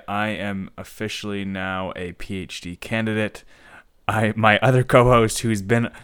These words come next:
busy looking after his newborn baby, is also a P H D candidate. Things are moving at an alarming rate, and we cannot catch up quick enough. So I'm sorry <laughs> that I had to delay this for another week. I also moved places,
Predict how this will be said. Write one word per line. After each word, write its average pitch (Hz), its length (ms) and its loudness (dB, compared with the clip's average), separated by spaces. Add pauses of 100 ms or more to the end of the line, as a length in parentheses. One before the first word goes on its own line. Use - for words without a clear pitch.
(320)
busy 131 520 4 (120)
looking 127 340 -2
after 120 360 2
his 104 160 0
newborn 110 580 2
baby, 104 420 2
is 101 160 -2 (100)
also 113 480 4
a 98 40 2
P 98 240 -4
H 92 140 -12
D 98 120 -8
candidate. 98 460 -8
Things 127 340 -2
are 131 80 2
moving 107 520 0 (180)
at 95 140 -6
an 92 80 -6
alarming 90 480 -6
rate, 90 380 -8 (180)
and 90 180 -12
we 95 200 -8
cannot 90 560 -10
catch - 280 -10
up 90 240 -6 (140)
quick - 240 -8
enough. 57 260 -12
So - 300 -6 (400)
I'm 101 160 -10
sorry 120 400 0
<laughs> - 20 -2
that 131 160 0
I 131 120 6
had 113 180 6
to 110 80 -2
delay 110 340 2
this 107 140 0
for - 120 -2
another 107 220 4
week. 107 220 0
I 98 100 0
also 110 340 0
moved 107 440 -2
places, 113 640 -4